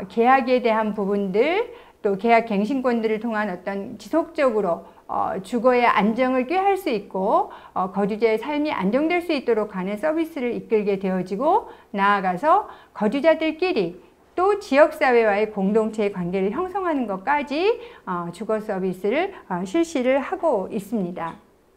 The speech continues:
자, 이러한 그 제삼 섹터의 주거 서비스들이 이루어지고 있는 그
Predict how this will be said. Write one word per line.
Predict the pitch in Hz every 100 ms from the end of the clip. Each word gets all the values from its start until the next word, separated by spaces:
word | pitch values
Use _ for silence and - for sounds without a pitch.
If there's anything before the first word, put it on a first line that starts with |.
| _ _ _ _ _ - - - - - -
자, | 214
이러한 | 208 311 392 403 403 392 392
그 | 339 294 285 285 277
제삼 | 240 240 302 285
섹터의 | 277 302 302 - - 254 220 202 202 208 240 240 240 - -
주거 | - 226 226 214
서비스들이 | 208 - 277 269 277 269 233 202 190 214 226 208 214 233
이루어지고 | 226 220 233 226 214 202
있는 | 196 214 226 196
그 | 196 180 180 - -